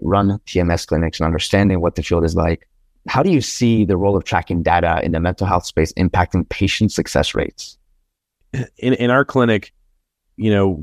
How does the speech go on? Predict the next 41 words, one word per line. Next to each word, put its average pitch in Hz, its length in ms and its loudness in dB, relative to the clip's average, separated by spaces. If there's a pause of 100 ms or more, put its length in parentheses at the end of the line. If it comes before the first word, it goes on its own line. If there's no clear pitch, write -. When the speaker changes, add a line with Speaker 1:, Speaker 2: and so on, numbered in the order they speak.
(140)
Speaker 2:
we 98 300 0
were, 110 160 2 (100)
we 101 80 0
were 101 100 2
very 104 220 4
fortunate 101 720 0
to 98 120 -4
be 95 160 4
able 92 180 2
to 87 400 2 (440)
have 110 460 0
real-time 98 640 4
values 90 460 2
and 87 100 -2
metrics 90 460 -2
in 90 80 0
front 95 200 2
of 87 60 2
our 85 140 4
eyes. 80 440 2 (360)
Um, 87 260 4
not 104 180 4
just - 180 -10
the 90 60 -8
patients 95 460 -2 (560)
walking 120 460 2
out 107 180 2
feeling 107 320 0
better, 104 320 4
right? 98 180 2
You 98 140 0
know, 98 60 -2
there's 98 180 -2
a 98 100 2
visual 101 280 2
understanding 95 400 -2
of 92 80 0
what's 92 180 0
going 87 240 0
on, 87 240 2
but 85 220 2